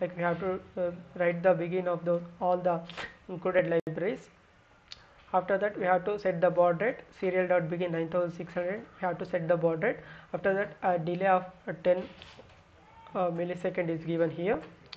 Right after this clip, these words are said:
and D S T begin. Again, in the serial monitor, we are, uh, printing what is the, like, using the A T command, we are checking the,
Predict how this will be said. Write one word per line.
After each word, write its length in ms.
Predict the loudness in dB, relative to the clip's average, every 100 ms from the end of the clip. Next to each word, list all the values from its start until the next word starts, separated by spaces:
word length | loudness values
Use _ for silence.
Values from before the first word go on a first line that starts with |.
| -6
and 100 | -6 -6 -10 -4
D 140 | 0
S 140 | 0 0
T 160 | -4
begin. 400 | -4 -4 -4 -4 -8 -18 -20 -20 -20 -20 -20 -20 -20 -20 -20 -20 -20 -20 _ _ _ -20 -12 -4
Again, 300 | 0 0 -2 -16 -14 -6
in 80 |
the 100 | -2
serial 400 | -2 -2 0 0
monitor, 500 | 2 0 0 -2 -4 -4
we 140 | 2 4
are, 140 | 4 0 -4
uh, 160 | -2 -2
printing 520 | -2 -2 0 0 -4 -6 -20 -4
what 200 | 2 4
is 120 | 2
the, 120 | -2 -8 0
like, 240 | 0 0 -14 -20 -20 -20 -20 -16 -4
using 380 | -4 0 -2
the 80 | 0
A 140 | 0 0
T 100 | -4
command, 420 | 0 0 0 -6 -6
we 120 | 2
are 100 | 4
checking 440 | 4 2 -4 -4 0
the, 120 | 0